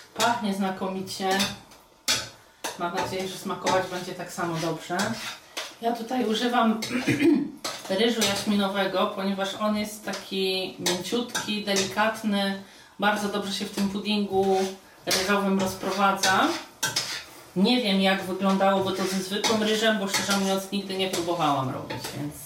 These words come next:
tutaj już mu-, musieliby Państwo zaryzykować. Pudding już mi się zagęszcza, już jest, e, taką bardzo gęstą masą z owocami.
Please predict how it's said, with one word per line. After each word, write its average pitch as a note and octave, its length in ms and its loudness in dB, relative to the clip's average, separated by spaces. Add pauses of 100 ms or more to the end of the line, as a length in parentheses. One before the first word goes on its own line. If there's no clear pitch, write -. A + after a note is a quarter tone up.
(460)
tutaj D3+ 440 -4 (640)
już F#3 380 -6
mu-, G3 80 0 (180)
musieliby F#3+ 440 2
Państwo F#3 380 0
zaryzykować. E3+ 840 0 (640)
Pudding G3+ 380 2
już - 120 -8
mi F3 80 -4
się - 160 -4
zagęszcza, E3 640 -2
już E3 340 -6
jest, - 200 -12 (680)
e, E3+ 60 -6
taką E3+ 400 -2
bardzo F3 360 2
gęstą E3 480 -2
masą A#3 420 0
z - 80 -8
owocami. G#3 800 -2